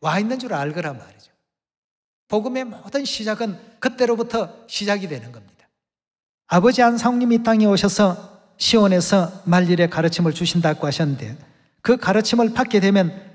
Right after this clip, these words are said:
어떤 일들이 벌어지게 되는지 그 답을 한번 찾아보도록 하겠습니다. 에스겔 삼십칠 장 이십사 절입니다. "내 종 다윗이 그들의 왕이 되리니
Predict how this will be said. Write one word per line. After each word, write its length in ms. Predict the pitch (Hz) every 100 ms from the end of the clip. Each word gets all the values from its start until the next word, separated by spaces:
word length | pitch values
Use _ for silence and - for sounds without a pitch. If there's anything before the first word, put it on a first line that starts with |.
| -
어떤 340 | 175 175 277
일들이 380 | 254 247 247 220
벌어지게 480 | - 185 180 175 170
되는지 600 | 151 143 143 120 - _
그 120 | - 175
답을 260 | 160 185
한번 400 | 175 202 220 214
찾아보도록 560 | - 165 160 139 120 110
하겠습니다. 500 | 104 101 - 104 _ _ _ _ _ _ _ _ _ _ -
에스겔 360 | 180 175 254 247
삼십칠 520 | - 214 190 - 202
장 320 | 240 247 240
이십사 480 | 175 175 165 - 143
절입니다. 420 | 135 110 - - _ _ _ _ _ _ _ _ _ _ _ _ _ _ _ _ _ _ _ _ _ _ _
"내 280 | 151 185 208
종 240 | 208 214
다윗이 720 | 196 208 202 196 214 208 - -
그들의 520 | 196 196 202 202 - _ -
왕이 300 | 190 190 180
되리니 380 | 175 156 131